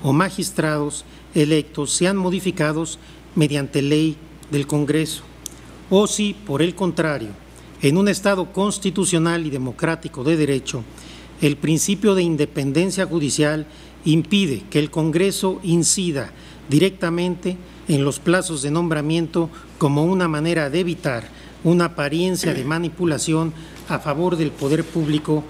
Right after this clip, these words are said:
y en perjuicio del poder judicial. Comparto en esencia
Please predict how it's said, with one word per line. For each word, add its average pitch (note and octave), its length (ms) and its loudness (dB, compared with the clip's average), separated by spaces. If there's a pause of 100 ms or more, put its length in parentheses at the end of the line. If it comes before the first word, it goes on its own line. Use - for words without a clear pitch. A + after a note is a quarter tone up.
(340)
y C#3 100 2
en D#3 100 2
perjuicio D3 800 0 (320)
del C3 160 0
poder C3+ 320 -2
judicial. A2+ 520 -4 (1600)
Comparto G#3+ 460 2
en G3+ 80 0
esencia F#3 760 2